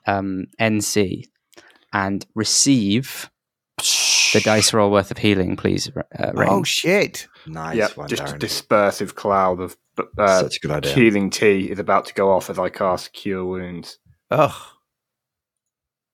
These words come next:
Speaker 4: Give me one second while I cast it. Here it comes.
Speaker 2: I'm gonna be
Speaker 3: We're waiting.
Speaker 2: conscious.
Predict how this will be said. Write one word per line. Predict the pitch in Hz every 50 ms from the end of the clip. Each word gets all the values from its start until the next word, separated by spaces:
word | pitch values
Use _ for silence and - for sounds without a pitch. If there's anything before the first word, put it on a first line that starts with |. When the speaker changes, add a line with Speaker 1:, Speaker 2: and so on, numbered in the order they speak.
| _ _ _ _ _ _ _ _ _ _ _ _ _ _ _ _ _ _ _ _ _ _ _ _ _ _ _ _ _ _ _ _ _ _ _ _ -
Speaker 4:
Give | 95 95 90
me | 92 92 92
one | 90 98 95 92
second | - - 95 85 - 95 87 87
while | 82 85 85
I | 85
cast | 82 - 98 92 90 85 - - -
it. | 80 - - - _ _ _ _ _ _ _ _ _ _ _ _ - - _ _ _ _ _ _ _ _ _ _ _ _ _ _ _ _ _ _ _ _ _ _ _ _ -
Here | 92 92 98
it | 101 -
comes. | - 127 123 120 117 110 - - - _ _ _ _ _ _ _ _ _ _ _ -
Speaker 2:
I'm | 139 139 151
gonna | 147 147 131 117
be | 120 85
Speaker 3:
We're | 85
waiting. | 92 - - -
Speaker 2:
conscious. | 90 87 - - - - - - -